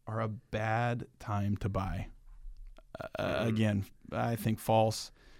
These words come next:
Speaker 1: Uh, if you, if you have that access to capital, if you are pre-approved,
Speaker 2: Yeah.
Speaker 1: uh, get into the market now. For the long term, if you're in it for long term,
Speaker 2: Mm-hmm.
Speaker 1: and you should be in real estate for the long term,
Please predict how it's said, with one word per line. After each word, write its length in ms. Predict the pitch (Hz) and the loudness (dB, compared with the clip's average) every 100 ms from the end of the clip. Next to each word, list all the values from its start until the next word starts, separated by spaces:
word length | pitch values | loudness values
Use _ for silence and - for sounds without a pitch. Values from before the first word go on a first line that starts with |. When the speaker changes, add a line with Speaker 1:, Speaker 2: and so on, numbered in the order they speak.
| - - - | -20 -20 -10
Speaker 1:
Uh, 220 | - 117 120 | -6 0 2
if 180 | 117 120 | 2 2
you, 140 | 120 - | 2 0
if 160 | 117 | 0
you 120 | 139 139 | 4 10
have 240 | 139 135 | 10 10
that 100 | 135 | 6
access 360 | 139 - 135 - | 4 2 -2 -4
to 100 | - | -6
capital, 400 | 135 135 127 127 | -4 -2 -2 0
if 100 | 123 | 4
you 100 | 131 | 4
are 80 | 131 | 4
pre-approved, 880 | - 131 127 - 131 131 127 127 - - | 4 4 4 2 4 4 2 -2 -12 -14
Speaker 2:
Yeah. 120 | - - - - | -14 -12 -12 -6
Speaker 1:
uh, 360 | 117 110 113 - - - - - - - - - - 117 | -4 -4 -6 -8 -14 -20 -20 -18 -18 -16 -16 -14 -10 4
get 180 | 127 120 | 8 10
into 160 | 117 | 10
the 80 | 110 | 6
market 360 | 104 104 - 110 | 2 2 -2 -2
now. 320 | 107 98 - - | -2 -2 -4 -4
For 140 | 127 | 2
the 80 | 117 | 8
long 280 | 120 151 151 | 12 12 12
term, 480 | - 156 156 156 - - - | 10 8 8 4 0 -12 -6
if 160 | 113 123 | -2 8
you're 100 | 131 | 10
in 80 | 147 | 10
it 60 | |
for 140 | - 131 | 8 6
long 220 | 131 135 | 8 8
term, 200 | - 135 | 6 8
Speaker 2:
Mm-hmm. 80 | 123 | 8
Speaker 1:
and 80 | 107 | 6
you 40 | |
should 380 | 110 - 135 135 | 4 4 6 6
be 220 | 123 113 113 | 6 4 4
in 180 | 110 | 4
real 200 | 110 113 | 4 2
estate 320 | 110 - 113 98 | 0 0 -4 -2
for 100 | 107 | -2
the 80 | |
long 260 | 107 104 107 | 0 0 0
term, 380 | - 107 104 | 0 2 2